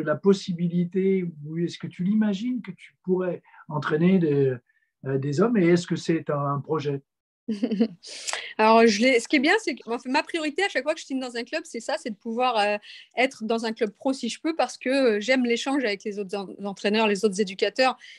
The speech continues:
Speaker 2: Et là, c'est le cas, par exemple, à Lens, où, euh, voilà, on est totalement intégré, euh, euh, avec le centre de formation. On côtoie aussi les joueurs professionnels et les,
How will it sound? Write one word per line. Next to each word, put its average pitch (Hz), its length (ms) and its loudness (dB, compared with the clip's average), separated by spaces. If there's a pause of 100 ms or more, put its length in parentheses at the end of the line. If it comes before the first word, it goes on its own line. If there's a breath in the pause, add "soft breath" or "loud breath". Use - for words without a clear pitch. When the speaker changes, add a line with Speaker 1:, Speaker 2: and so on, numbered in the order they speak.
(120)
Speaker 2:
Et 208 60 -4
là, 220 120 2
c'est 220 120 -4
le 190 80 -10
cas, 220 160 2
par 196 160 -2
exemple, 202 280 -6
à 185 80 -2
Lens, 233 340 -4
où, 202 160 -4
euh, 180 200 -4
voilà, 202 200 0
on 214 40 0
est 190 140 -2
totalement 208 380 0
intégré, 202 500 0
euh, 175 180 -6 (600 loud breath)
euh, 180 100 -2
avec 185 240 2
le 208 40 0
centre 202 200 0
de 196 60 0
formation. 208 400 2
On 247 100 6
côtoie 208 340 4
aussi 214 220 -2
les 202 120 2
joueurs 196 200 -2
professionnels 214 560 0
et 185 120 -2
les, 180 360 -2